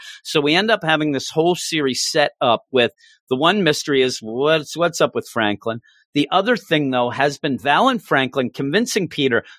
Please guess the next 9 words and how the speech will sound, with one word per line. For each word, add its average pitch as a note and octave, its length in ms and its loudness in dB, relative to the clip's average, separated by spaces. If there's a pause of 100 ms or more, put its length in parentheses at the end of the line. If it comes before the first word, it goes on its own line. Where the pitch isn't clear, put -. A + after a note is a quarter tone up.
"Listen, D3+ 440 -2
I D3 120 0
know D3 320 0
you G#3 340 -6
don't G3 280 0
want E3 260 -2
to F3 160 -4 (120)
do E3+ 280 0
this, G#2+ 360 -2